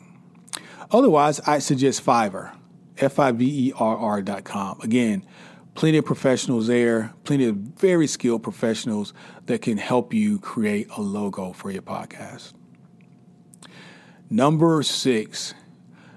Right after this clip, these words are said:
number six is purchase your podcast equipment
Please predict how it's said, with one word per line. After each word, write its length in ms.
number 160
six 320
is 180
purchase 520
your 180
podcast 680
equipment 540